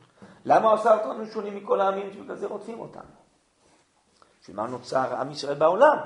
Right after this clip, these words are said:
בשביל מה בכלל נוצרה כל ההוויה? בשביל מה נבראנו? כי ככל שהמחשבה מתפתחת,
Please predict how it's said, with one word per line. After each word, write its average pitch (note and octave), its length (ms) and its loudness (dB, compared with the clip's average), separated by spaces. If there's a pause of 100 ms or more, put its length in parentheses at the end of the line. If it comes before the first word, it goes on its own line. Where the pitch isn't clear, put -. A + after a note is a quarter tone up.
(260)
בשביל - 180 -16
מה A#2 140 0
בכלל D3+ 420 8 (680)
נוצרה D3 500 -4
כל E3 140 -2
ההוויה? F3 340 6
בשביל - 180 -6
מה C#3+ 100 -2
נבראנו? F#3 540 6 (1600)
כי C#3+ 120 -10
ככל F3 280 4
שהמחשבה D#3+ 460 4
מתפתחת, C3+ 920 -6